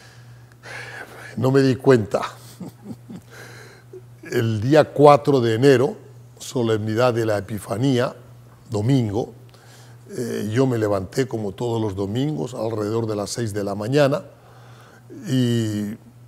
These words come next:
cuando iba a bajar al, a desayunar, eh, cogí el celular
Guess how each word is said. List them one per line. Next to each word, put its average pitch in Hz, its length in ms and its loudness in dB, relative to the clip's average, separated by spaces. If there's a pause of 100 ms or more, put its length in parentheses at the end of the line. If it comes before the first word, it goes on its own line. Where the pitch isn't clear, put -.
(880)
cuando 131 640 4
iba 160 180 4
a 156 40 6
bajar 143 640 2 (720)
al, 92 480 -8 (480)
a - 320 -4
desayunar, 120 800 -2 (800)
eh, - 520 -20
cogí 123 420 -2
el 104 200 0
celular 127 580 0